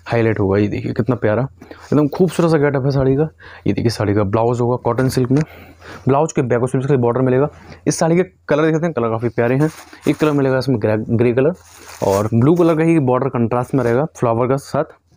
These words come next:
एक color मिल रहा है आपको light mustard color, ये देखिए कितना प्यारा एकदम खूबसूरत लग रहा है कलर।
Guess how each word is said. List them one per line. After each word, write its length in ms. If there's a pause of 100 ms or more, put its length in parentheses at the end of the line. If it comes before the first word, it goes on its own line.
(560)
एक 120
color 160
मिल 80
रहा 100
है 60
आपको 160
light 320
mustard 360
color, 320
ये 100
देखिए 240
कितना 180
प्यारा 260
एकदम 500
खूबसूरत 420
लग 80
रहा 120
है 80
कलर। 160